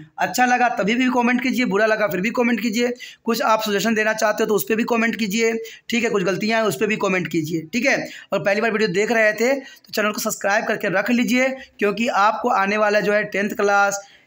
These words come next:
ग्यारहवीं, बारहवीं, हर जगह जो है, आपके लिए त्रिपाण सेंटर बहुत कुछ पड़ा हुआ है, लेकिन वो तभी आपको प्राप्त हो पाएगी जब आप चैनल को सब्सक्राइब करके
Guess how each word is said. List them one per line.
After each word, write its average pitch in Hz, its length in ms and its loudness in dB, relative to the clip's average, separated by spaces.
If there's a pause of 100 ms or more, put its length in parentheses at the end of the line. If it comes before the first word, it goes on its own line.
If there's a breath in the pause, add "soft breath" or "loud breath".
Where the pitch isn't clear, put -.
ग्यारहवीं, 208 380 2
बारहवीं, 202 360 2
हर 202 220 2
जगह 220 220 0
जो 196 120 2
है, 196 100 4
आपके 202 260 0
लिए 196 100 0
त्रिपाण 190 340 -2
सेंटर 202 440 0 (400 loud breath)
बहुत 214 280 0
कुछ 247 160 -2
पड़ा 185 200 0
हुआ 165 260 0
है, 160 120 0 (300 loud breath)
लेकिन 208 160 -2
वो 233 80 2
तभी 240 260 2
आपको 262 240 2
प्राप्त 247 300 0
हो 240 80 4
पाएगी 247 600 2 (160)
जब 208 180 2
आप 208 140 2
चैनल 202 160 -2
को 190 60 -4
सब्सक्राइब 190 440 0
करके 190 280 0